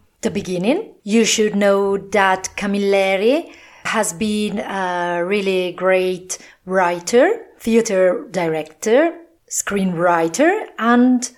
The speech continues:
a university professor. He has taught, uh, drama at university, and he reached fame at the end of the nineties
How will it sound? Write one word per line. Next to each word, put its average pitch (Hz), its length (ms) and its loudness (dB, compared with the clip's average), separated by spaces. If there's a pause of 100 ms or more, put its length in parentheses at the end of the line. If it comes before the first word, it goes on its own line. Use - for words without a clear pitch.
(160)
a 185 220 0
university 190 1040 0
professor. 185 580 -2 (440)
He - 200 -8
has 180 560 0
taught, 185 680 -4 (400)
uh, 175 140 -12
drama 185 840 0 (100)
at 208 220 -8
university, 175 840 -4 (140)
and 226 200 0
he 294 320 0
reached 277 580 0 (240)
fame 233 540 2
at 233 240 -6
the 240 180 2
end 208 240 -2
of 180 160 -2
the - 80 -4
nineties 190 800 -2